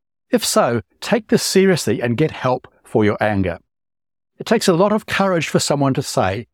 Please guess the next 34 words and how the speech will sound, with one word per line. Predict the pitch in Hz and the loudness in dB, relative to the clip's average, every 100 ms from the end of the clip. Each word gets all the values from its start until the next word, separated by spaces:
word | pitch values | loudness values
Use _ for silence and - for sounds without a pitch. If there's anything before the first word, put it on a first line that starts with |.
| _ | _
they | 120 117 | 0 2
are | |
worried | 110 127 107 104 - | 4 4 2 0 -2
about | 101 107 98 104 - | -2 0 -2 -4 -8
your | 117 104 | -6 -4
anger. | 98 98 85 76 _ _ _ _ - | -4 -4 -6 -12 _ _ _ _ -12
It | - | -6
shows | - 175 214 208 | -2 0 0 0
that | 247 | 0
they | 208 | 0
care | - - 180 175 | -2 -2 0 0
about | 143 131 - | -2 -4 -6
you | 87 90 _ _ | -8 -10 _ _
and | 139 | -4
that | 139 | -2
they | 160 135 | 0 2
want | 147 156 | 2 2
to | 139 | -2
help | - 170 - | 0 -2 0
you | 113 101 123 | 0 0 -2
resolve | 147 107 113 101 104 98 | -4 0 2 0 -2 -6
your | 113 - | -6 -4
issues. | 120 - 85 117 - _ _ _ _ _ _ _ | -4 -6 -10 -12 -20 _ _ _ _ _ _ _
There's | 170 160 | 0 4
no | 185 233 | 4 4
shame | 220 - 185 156 143 | 2 2 0 0 0
in | 139 | -2
having | - 165 139 113 | -2 0 0 0
an | 113 | 0
anger | 113 117 | 0 -2
issue. | 104 - 82 101 _ _ _ _ _ - | -4 -8 -10 -14 _ _ _ _ _ 2
Everyone | 214 208 202 | 4 6 4
experiences | - - 170 151 131 - | 0 0 0 0 -4 -2
anger, | 120 113 90 | 0 0 -4